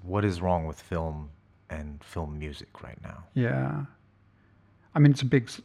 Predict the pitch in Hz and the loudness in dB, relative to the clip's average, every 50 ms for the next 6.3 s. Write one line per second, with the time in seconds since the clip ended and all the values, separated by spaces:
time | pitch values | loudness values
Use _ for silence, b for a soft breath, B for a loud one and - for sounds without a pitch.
0 | - - - 160 - - 147 135 175 170 143 - - 143 131 127 - 135 131 - | -12 -8 -6 0 2 4 4 6 4 2 2 4 4 4 4 4 2 0 -4 -4
1 | - - 127 123 123 123 123 139 - - - - - 127 123 - - - - - | 0 2 4 4 4 2 0 -2 -4 -8 -6 -2 -2 -2 -2 -2 -6 -10 -12 -14
2 | - - - 117 117 117 - - - - - - 240 - - - - - - 170 | -12 -8 -4 -2 -2 -2 -2 -6 -10 -16 -16 -14 -12 -12 -10 -10 -10 -8 -8 -8
3 | 147 - _ _ _ - - - - 131 123 131 131 127 120 123 - - - - | -10 -10 _ _ _ -14 -8 0 4 6 8 8 8 8 6 4 0 -6 -12 -20
4 | - - - - 143 - - 135 127 123 113 113 120 107 - 113 117 123 127 - | -20 -10 -4 -2 -2 2 4 4 4 6 4 2 0 -2 0 0 0 0 -2 -4
5 | 120 117 117 117 117 135 - - 123 110 110 107 113 113 - - 110 113 107 - | -4 -2 -2 -2 -4 -6 -6 -6 -4 -4 -4 -4 -6 -4 0 0 0 0 0 -4
6 | 120 117 113 - - - | -6 -6 -6 -6 -8 -12